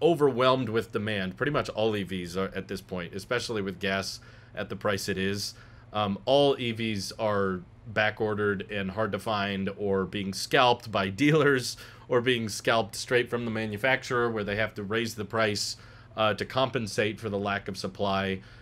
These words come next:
And, um, that essentially results in people that are convinced that, well, this vehicle's, this E V is gonna outsell this E V because this E V is cheaper, this E V is better. And, uh, that's not the case when you look at registrations and you look at what vehicles are selling the best.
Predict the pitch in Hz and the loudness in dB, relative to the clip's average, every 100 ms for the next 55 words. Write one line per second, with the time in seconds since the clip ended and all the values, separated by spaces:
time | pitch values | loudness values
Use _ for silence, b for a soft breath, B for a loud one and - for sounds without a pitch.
0 | B B 107 107 101 95 98 92 90 82 | B B -2 0 0 0 2 0 -2 -8
1 | - - - - - - - - - 123 | -12 -20 -20 -20 -20 -20 -20 -20 -6 -2
2 | 131 123 143 139 139 127 117 113 120 107 | 0 0 0 0 0 2 0 2 0 0
3 | - 120 113 123 117 113 104 104 101 104 | -6 -6 -6 -6 -4 -4 -2 -2 -4 -4
4 | 98 104 101 - 101 95 135 156 139 170 | -4 -2 -4 -6 -4 -2 4 4 6 4
5 | - - 139 135 139 131 120 B B 175 | 2 0 2 2 2 0 -2 B B 4
6 | 190 170 180 165 160 127 156 147 139 139 | 6 6 2 2 0 0 0 4 4 4
7 | 151 139 131 160 147 139 127 131 127 135 | 4 4 6 2 2 -2 2 0 2 0
8 | 123 151 160 160 139 135 123 185 180 113 | 0 0 0 0 2 0 0 0 0 0
9 | 98 120 131 135 123 120 113 170 135 92 | 0 0 -2 -4 -2 -4 0 2 2 0
10 | B B B B 131 127 120 123 117 117 | B B B B 0 0 2 4 4 2
11 | 123 120 139 123 107 139 170 - 123 120 | 0 -2 -2 -2 -2 2 2 2 -2 -2
12 | 127 127 - 123 120 117 - 139 135 131 | -2 -2 -2 -2 -4 -2 2 4 4 -2
13 | 123 117 120 120 120 117 117 110 107 117 | -2 -2 0 0 0 0 0 0 0 -2
14 | 117 107 104 - 147 139 101 95 98 - | -2 -4 -2 2 2 2 -2 -2 -2 -2